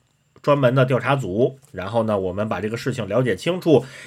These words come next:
一定给您和这个社会方面有一个交代，我们一定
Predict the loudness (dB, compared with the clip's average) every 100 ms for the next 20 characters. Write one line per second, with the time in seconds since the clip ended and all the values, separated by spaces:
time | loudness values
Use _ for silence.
0 | -6 0 0 0 -4 -6 -4 0 0 0
1 | -6 -4 -2 -2 -4 -6 0 0 0 0
2 | 0 2 0 -2 -8 -6 -4 -2 0 2
3 | 0 -2 -16 -14 -10 -10 -2 -2